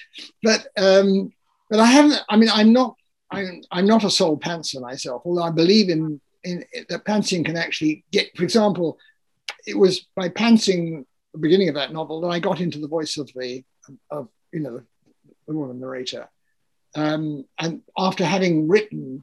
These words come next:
for a little while, I then stopped and did an outline. Uh, but I didn't start with an outline. I started with an idea, you know. She's, she's a, she's, she does part-time work. And one of the part-time jobs she does is for a,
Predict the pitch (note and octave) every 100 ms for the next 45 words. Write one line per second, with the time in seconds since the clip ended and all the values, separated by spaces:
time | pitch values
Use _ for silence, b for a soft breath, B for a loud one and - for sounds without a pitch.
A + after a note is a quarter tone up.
0 | - F#3 F#3+ E3 D#3+ D#3+ D3 D#3+ F3 F#3+
1 | D#3+ - E3+ - - _ D3+ D3+ D3 C#3+
2 | D3 C3 A#2 A2+ A2+ _ _ _ _ -
3 | C3+ B2+ F3 F3+ F3+ G#3 E3+ - G3+ F3+
4 | C#3 C3 A#2+ A2+ G#2+ G#2+ _ _ _ -
5 | B B - D#3+ - G3 F#3 E3+ D#3 D3+
6 | D3 D3+ D#3+ C3+ A2+ _ _ C3 A#2+ A2
7 | A2+ _ _ _ _ _ _ - F3+ D3+
8 | - - F#3+ F3 D3+ B2+ - _ _ _
9 | _ - F#3+ - - _ - F3+ G3 G3
10 | - G3 - D#3+ E3 E3+ D#3+ - - _
11 | _ _ _ _ - D#3+ D3+ F3+ G3+ D#3+
12 | - - D3+ - D3+ D3 E3 C#3+ - D3
13 | C3 B2+ C3+ C#3+ C#3+ - D3+ C3+ C3+